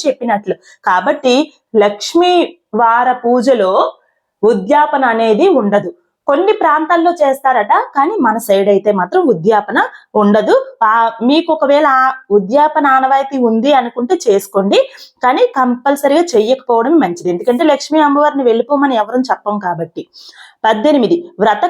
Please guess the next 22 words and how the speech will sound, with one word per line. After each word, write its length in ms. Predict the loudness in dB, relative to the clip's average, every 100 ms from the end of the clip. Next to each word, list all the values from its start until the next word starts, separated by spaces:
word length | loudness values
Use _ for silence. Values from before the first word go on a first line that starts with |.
| 0
కథ 140 | 0 0 0 -4
ఖచ్చితంగా 540 | -4 -4 -2 0 -2 -2
చదువుకోవాలి. 720 | -2 0 0 0 0 0 -2 _ _ _ _ _ -2
అలాగే 460 | 0 2 2 2
పంతొమ్మిదవ 500 | 0 0 0 2 2
నియమం, 360 | 2 0 0 -2 -6 _ -2
పూజా 320 | 0 2 2 0
సామాగ్రి 580 | 0 0 0 -2 -2 2
ఏమేమి 460 | 2 2 2 0
కావాలి 680 | 0 0 2 0 0 -4 -2
అనేది 320 | -4 0 -2 0
మీకు 240 | -2 -4 -4
చెప్పాను. 360 | -4 -2 -2 -2 -2
పూజా 280 | 0 2
సామాగ్రిలో 840 | 2 0 0 -2 -2 0 2 2 -2 _ -4
ముఖ్యంగా 500 | -4 -2 0 0 2
రెండు, 520 | 0 0 2 4 2 0 -8
అంటే 500 | -6 0 2 2 -2 _ _ _ _ _ _ -6
పత్రి, 460 | -2 -4 -2 -4 -4 -6 _ -6
వృ-, 400 | -2 0 0 0 -2
ఫలవృక్షాల 640 | -2 0 -2 -2 -2 0
పత్రి, 460 | 0 -4 -4 0